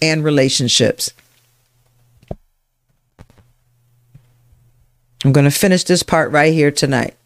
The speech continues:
It's essential to acknowledge and process regret constructively rather than letting, letting, letting it weigh us down. Instead of dwelling on what might have been,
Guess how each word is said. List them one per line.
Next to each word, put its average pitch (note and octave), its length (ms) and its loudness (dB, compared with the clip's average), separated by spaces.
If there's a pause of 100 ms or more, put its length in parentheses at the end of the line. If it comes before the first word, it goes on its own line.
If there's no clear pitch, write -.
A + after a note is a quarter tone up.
(360)
It's F#3 220 2
essential B3+ 600 0
to C4+ 180 2
acknowledge E3 720 -2
and D#3 180 -2
process G3 640 0
regret E3+ 640 2
constructively D#3+ 1200 -2 (320)
rather F#3+ 460 2
than F3 240 0
letting, F3 520 2
letting, E3 460 2
letting F3+ 680 2
it E3+ 400 0
weigh E3 340 2
us D3+ 240 -4
down. C3+ 440 -4 (440)
Instead F3+ 880 2 (300)
of D#3+ 180 0
dwelling F#3 800 0
on F3+ 220 0
what F#3+ 200 2
might D4 540 2
have F#3+ 340 -2
been, D3 420 -2